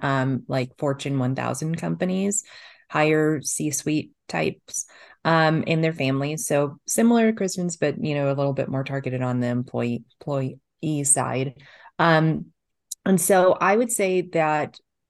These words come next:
probably, I mean, I started, just to give background, and I think a lot of us did, I started on that side of where it was insurance first, and it was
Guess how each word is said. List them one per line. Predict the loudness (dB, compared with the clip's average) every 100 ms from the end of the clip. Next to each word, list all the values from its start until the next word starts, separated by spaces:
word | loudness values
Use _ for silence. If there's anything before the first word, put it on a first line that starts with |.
| _ _
probably, | -6 -2 0 0 0
I |
mean, | 0 -2
I |
started, | -2 -2 2 4 4 2 -2 -2
just | -2 0 -4
to |
give | -2 -2 0
background, | -2 -2 -4 -2 -2 -2 -4
and | -4
I | -4
think | -6
a | -6
lot | -4 -2
of | -2
us | -2 -2
did, | -2 -2 -4 -8 -20 -2
I | 0
started | 2 2 4 4 4
on | 4 2
that | 0 -2
side | -2 0 0
of | -2
where | -2 -2
it | -2
was | -4
insurance | -6 -6 -4 -4 -4 -8
first, | -4 -2 -2 -4 -4
and | -2 -2 -4 -8 -20 -10 0
it | 2
was | 2 0 -4